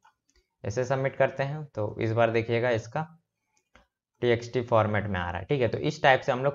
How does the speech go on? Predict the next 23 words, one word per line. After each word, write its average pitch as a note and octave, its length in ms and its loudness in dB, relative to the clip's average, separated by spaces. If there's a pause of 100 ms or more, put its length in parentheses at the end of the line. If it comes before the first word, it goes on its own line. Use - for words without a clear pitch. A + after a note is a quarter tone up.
(100)
फॉर्मिक A2 480 2
के D#3 100 0 (180)
अंदर G#2+ 300 2 (120)
फाइल G2 200 4
को D#3+ 140 0
सेलेक्ट A2 400 2
कर G2 120 2
सकते - 300 -6
हैं। - 80 -4
आप G2 160 0
लोगों B2 180 2
ने C3+ 120 -2
ये B2+ 100 0
सीख C#3+ 240 -2
लिया। E3+ 300 0
अब C3+ 180 4
हम C#3 160 4
लोग C#3 160 -2
क्या B2+ 140 4
करेंगे, C3+ 340 0 (460)
इमेज D#3+ 400 2
को E3 180 6
यहाँ C3 220 4